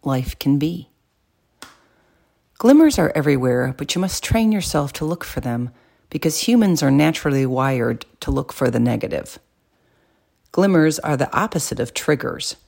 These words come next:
Triggers activate your stress response and dysregulate your nervous system. Glimmers activate a state of calm and happiness, and noticing them helps you stay regulated. Glimmers are tiny moments of awe that spark joy,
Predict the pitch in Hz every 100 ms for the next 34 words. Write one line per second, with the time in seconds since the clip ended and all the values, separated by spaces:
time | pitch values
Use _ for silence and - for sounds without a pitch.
0 | _ _ _ _ _ _ _ - 202 196
1 | 190 - 156 - 131 - 131 - 170 170
2 | - 123 - 113 107 - - 135 123 151
3 | - 139 127 120 117 - - 135 131 131
4 | 127 123 - - - - 135 _ _ _
5 | _ _ _ _ _ _ _ - 175 233
6 | 139 139 - 135 - 123 120 120 - 117
7 | 120 - - 127 127 127 123 165 185 117
8 | 107 - - _ _ _ - 139 131 156
9 | 185 - 127 123 117 120 - _ _ _
10 | _ _ _ - 123 - - 170 - 123
11 | 120 131 139 123 - - - - _ _
12 | _ _ _ _ _ _ _ _ _ _
13 | - 220 285 277 208 - 202 196 190 160
14 | 151 143 - 131 - 123 120 120 120 -
15 | - 135 131 - 135 131 90 139